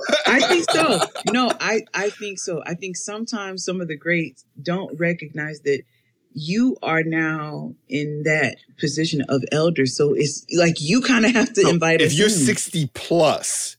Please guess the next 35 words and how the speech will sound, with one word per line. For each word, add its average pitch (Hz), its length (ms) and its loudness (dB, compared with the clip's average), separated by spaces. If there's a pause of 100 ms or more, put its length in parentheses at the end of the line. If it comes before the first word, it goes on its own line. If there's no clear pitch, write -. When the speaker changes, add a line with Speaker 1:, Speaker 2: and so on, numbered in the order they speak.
Speaker 1:
you 131 240 0
really 160 200 4
don't 151 200 4
think 139 180 2
you're 151 100 4
one 139 200 4
of 143 80 4
the 131 60 4
old 135 200 4
people 120 480 2 (180)
in 127 120 2
the 120 60 0
jazz 117 300 4
world? 78 280 -8 (1120)
I, 165 220 0
Speaker 2:
I 165 80 2
Speaker 1:
I - 20 4 (120)
can't - 20 -2
Speaker 2:
think 160 220 4
Speaker 1:
get 139 300 0
my 143 160 2
mind 135 260 2
around 107 220 0
that. 87 220 -4
I'm 123 100 2
sorry. 107 340 2
If, 113 100 -2 (460)
if 156 100 2
I 170 80 4
go 175 160 4
to 170 260 2
a 127 160 4
Taylor 139 320 2
Swift 135 280 -2
concert, 95 520 -2